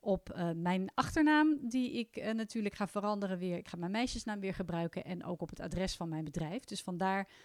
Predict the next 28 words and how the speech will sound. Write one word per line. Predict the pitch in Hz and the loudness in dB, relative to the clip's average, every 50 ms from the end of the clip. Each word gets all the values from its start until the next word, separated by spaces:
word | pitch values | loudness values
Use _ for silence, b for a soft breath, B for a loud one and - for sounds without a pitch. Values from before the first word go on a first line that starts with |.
| B B B B | B B B B
dat | - 185 220 226 226 - | -2 4 6 6 6 4
ik | - 208 - | -2 0 2
dat | - 202 185 156 | 2 2 2 4
deelde. | 175 180 180 175 165 165 190 254 403 - _ B B B B B B B B B B B B | 2 4 4 4 2 2 0 0 0 -4 _ B B B B B B B B B B B B
Maar | - 285 311 | 0 0 2
goed, | - 202 196 - - | 2 0 -2 -2 -4
nu | 220 220 262 311 359 330 | 2 6 6 8 8 8
zitten | 294 330 339 302 - 294 | 6 4 4 4 4 4
we | 262 262 254 - | 6 4 4 4
in, | - 247 247 233 226 226 | 2 0 0 0 0 0
eh, | 226 220 214 208 208 | 2 2 2 0 0
wat | 202 233 - | -2 -4 -6
is | 311 302 | -6 -6
het, | 339 330 - | -6 -6 -4
aflevering | - 285 285 - 294 285 294 269 285 277 285 285 285 277 277 285 285 285 285 277 - | -4 -4 -2 2 2 2 2 0 0 -2 0 0 0 0 0 0 0 -2 -2 -4 -4
eenentwintig | - 302 370 381 359 330 - 320 349 370 - 403 392 - | -4 -2 -2 0 -2 -2 -2 -4 -4 -2 -2 -4 -4 -4
volgens | - 349 339 - 320 - | -6 -6 -4 -4 -6 -4
mij | - 311 302 311 302 | 0 0 2 2 2
alweer. | 294 302 285 294 302 339 392 415 415 B B B B B B B _ | 0 0 0 0 -2 -2 -4 -6 -8 B B B B B B B _
En | - - 269 269 269 269 262 254 - - | 0 4 4 6 6 4 4 2 0 -2
misschien | 226 220 - 214 | -2 -2 -2 -2
wel | 180 165 | -2 -2
tweeëntwintig, | - - 269 339 392 381 - 349 330 302 - 220 | 0 0 0 0 0 -4 -4 -4 -4 -4 -4 -8
ik | - - | -10 -6
weet | 190 202 240 | -6 -6 -6
het | 349 - | -6 -4
eigenlijk | 339 320 - 269 277 262 | -4 -4 -4 -6 -10 -8
niet. | - 240 214 - - - | -6 -8 -8 -8 -12 -20